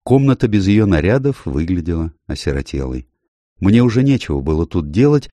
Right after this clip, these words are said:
и все же у меня не хватало духу уйти. Казалось,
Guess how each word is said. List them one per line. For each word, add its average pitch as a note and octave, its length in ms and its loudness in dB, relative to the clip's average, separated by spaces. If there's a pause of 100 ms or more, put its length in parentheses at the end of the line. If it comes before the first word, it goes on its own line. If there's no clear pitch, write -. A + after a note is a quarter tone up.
(120)
и A2+ 120 2
все C#3 400 0
же A#2+ 140 2
у G#2+ 80 4
меня G2 300 2
не G#2+ 140 -2
хватало A#2 680 -4
духу D#2 680 -6
уйти. C#2 580 -6 (420)
Казалось, E2 720 -2